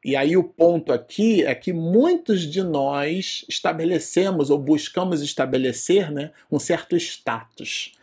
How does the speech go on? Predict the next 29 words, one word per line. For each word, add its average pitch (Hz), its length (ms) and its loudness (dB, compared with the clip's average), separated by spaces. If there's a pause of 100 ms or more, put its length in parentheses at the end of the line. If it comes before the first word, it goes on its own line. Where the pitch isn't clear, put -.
(260)
Ah, 110 480 -6
aqui - 220 -4
foi 180 180 0
Bittencourt 147 640 -4
Sampaio 117 880 -6
que 113 120 -14
esteve 110 380 -4
presente, 107 1200 -6
né? 143 340 -2 (360)
E, 117 320 2
e 113 40 -2
claro, 117 520 -2
né, 127 240 -2
isso 123 300 -4
não 139 200 -2
dialoga 131 640 0
com 143 160 -6
o 139 40 -4
princípio 156 680 -4
nem 143 200 -4
com 185 160 -4
o 180 40 2
objetivo 151 640 0
de 147 120 -6
um 160 60 -2
espírito 131 540 -2 (320)
de 131 140 4
ordem 131 380 2
superior. 151 680 2